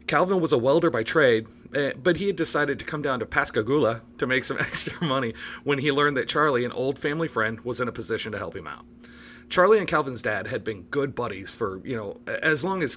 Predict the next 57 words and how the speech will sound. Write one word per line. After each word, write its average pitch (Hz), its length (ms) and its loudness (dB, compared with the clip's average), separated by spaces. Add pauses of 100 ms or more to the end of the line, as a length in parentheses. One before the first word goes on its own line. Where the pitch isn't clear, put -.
as 123 240 -6
long 180 160 -2
as - 120 -4
Calvin 120 260 -2
could 85 160 -16
remember, 92 320 -4
really. 80 340 -8 (360)
Uh, 127 140 4
the 117 100 -2
two 185 120 -2
families 160 380 -2
often 127 360 -2
went 117 140 -10
camping 143 360 -4
together. 127 480 0
They 107 140 -4
had 98 200 -6
dinner 127 260 0
at 120 60 -2
each 98 160 -8
other's 87 220 -6
houses. 123 680 -2 (300)
You 214 80 2
know, 208 80 4
in 190 60 4
other 190 160 6
words, 156 260 2
they, 202 200 -4
they 233 120 4
were 214 100 6
pretty 180 200 2
close. - 480 -4 (480)
Uh, 117 380 4
when 139 160 -4
Calvin 196 340 2
arrived 139 360 4
in 110 100 -4
Pascagoula, 110 800 -2 (200)
<laughs> - 1000 -4
uh, 143 160 8
Charlie 180 320 6
not 143 160 2
only 170 140 0
gave 147 140 2
him 160 80 -2
a 127 60 0
job, 110 420 0
but 123 120 -6
also 165 360 0
rented 131 300 0
a 113 40 2
room 131 240 -4
in 120 60 -6
his 110 120 -6
home 135 220 -4
to - 140 -8
him. 64 140 -14